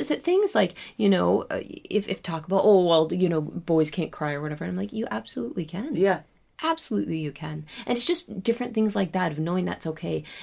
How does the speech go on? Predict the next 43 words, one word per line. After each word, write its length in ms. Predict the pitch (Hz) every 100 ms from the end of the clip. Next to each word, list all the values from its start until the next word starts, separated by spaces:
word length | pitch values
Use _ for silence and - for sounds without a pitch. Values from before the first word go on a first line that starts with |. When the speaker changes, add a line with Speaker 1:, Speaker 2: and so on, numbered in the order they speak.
| -
Speaker 1:
And 320 | 165 160 151 - - - - -
there's 340 | 190 202 196
no 220 | 185 202 208
such 240 | - 151
idea 220 | 151 151
of 60 | 147
what 280 | 151 160 160
it 140 | 156
is 140 | 151
to 100 | -
be 160 | 151 147
a 60 | 127
man. 460 | 127 131 - 147 - _
Speaker 2:
Right. 220 | 147 135 - -
Speaker 1:
I 60 |
think 460 | 165 - 196 190 - _ _ 156 - 156
when 320 | 160 165 165 156
that 380 | 165 180 -
conversation, 920 | - 156 147 143 - 135 131 156 139 143 - - - - _ -
the, 120 | 180
when 180 | 160 185
those 120 | 175
convers-, 360 | - 185 170 - -
kinds 180 | 190 185
of 80 |
conversations 580 | 156 165 151 156 151 147 -
are 120 | 147 -
started, 560 | - - - 170 156 131
which 240 | 147 147
they 160 | 151 151 -
are 200 | 147 151
now, 160 | 131 117
I'm 140 | 127
hearing 260 | 123 147 147
them 80 | 135
more 300 | 139 180 190
and 100 | 160
more, 440 | 170 185 139 - - - -
I 40 | 190
think 160 | 254
it's 120 | 277
also 260 | - 175 -
gonna 460 | 156 156 151 147